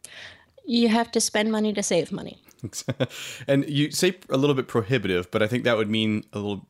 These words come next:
Speaker 2: something different for a college student versus a profe-, professor or something. Is it a hundred bucks, a thousand bucks, or what are we talking?
Speaker 1: No, we're talking about a thousand.
Speaker 2: A thousand? Okay.
Speaker 1: Yeah. Yep. Um, and you, you can get into it,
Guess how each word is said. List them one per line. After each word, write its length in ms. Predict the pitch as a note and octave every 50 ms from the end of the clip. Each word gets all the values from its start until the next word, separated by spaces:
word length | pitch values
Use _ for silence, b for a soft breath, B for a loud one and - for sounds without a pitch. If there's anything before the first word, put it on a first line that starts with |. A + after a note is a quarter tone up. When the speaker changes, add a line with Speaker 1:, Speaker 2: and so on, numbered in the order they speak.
| - -
Speaker 2:
something 260 | - - G#2+ G#2+ G#2
different 320 | F#2+ A2+ G2+ - G2 F2
for 200 | - - F#2+ F#2
a 40 | F2+
college 480 | - - - A#2 G#2+ G#2 G#2+ G#2 F#2+ -
student 460 | - - G#2+ G2 F2+ G2 F2+ - -
versus 360 | - F#2+ F#2+ - - F2+ F2
a 280 | F#2 F2+ F2 F2 F2+ - -
profe-, 580 | - G#2 - - - A2 G#2 - - - - -
professor 500 | - - - - B2 A#2 - - F#2+ F2+
or 60 | F2+
something. 380 | F#2 - F#2 F2+ - F#2+ F#2+ G2
Is 100 | G2+ F#2+
it 160 | G2 F2 - B B B B B B B
a 40 | G#2
hundred 280 | G2 B2 C3+ C#3 B2+
bucks, 320 | A#2+ C3 C3 C3 - - -
a 60 | A2
thousand 520 | - - - A2+ B2 C#3 C3+ C3+ C#3 C#3
bucks, 400 | C3+ C3+ C#3 C#3+ C#3 - - -
or 100 | G#2 G2
what 80 | G2 G#2+
are 60 | A2
we 80 | G#2 G2
talking? 260 | - A2+ - A#3 G#3
Speaker 1:
No, 100 | G3 F#3+
we're 160 | F#3 G3+ A3
talking 380 | A3 - - C#4 B3+ - B3 A3+
about 400 | A3+ G#3 G#3+ G#3 G3+ G3 - -
a 40 | -
thousand. 540 | - G#3+ F#3 E3 E3 - - - - - - _ _ - -
Speaker 2:
A 80 | -
thousand? 480 | - - A#2 A2+ B2+ C3+ A#2 G#2 F2 - -
Okay. 240 | G#2+ - - D#2+ -
Speaker 1:
Yeah. 120 | - G3+ - - _ _ _ _ _ _ _ _ -
Yep. 140 | A#3+ A3+ A3+ - - _ - - - -
Um, 340 | A3 A3 G#3+ G#3 G3+ G3+ G3 -
and 520 | - A3 G#3+ G#3+ G#3+ G#3+ G#3 G3+ G3 - - _ _ _ _ _
you, 280 | - B3+ C4 B3+ A#3 - - _ _ _ _
you 280 | - - G#3+ A#3+ C4 B3
can 280 | B3+ - C4+ C4 A#3+ A#3+ _ _
get 160 | - D4+ D4
into 400 | D4+ E4 F#4 F#4+ - - C#4+ B3+
it, 260 | A#3 G#3+ G#3 G3 F#3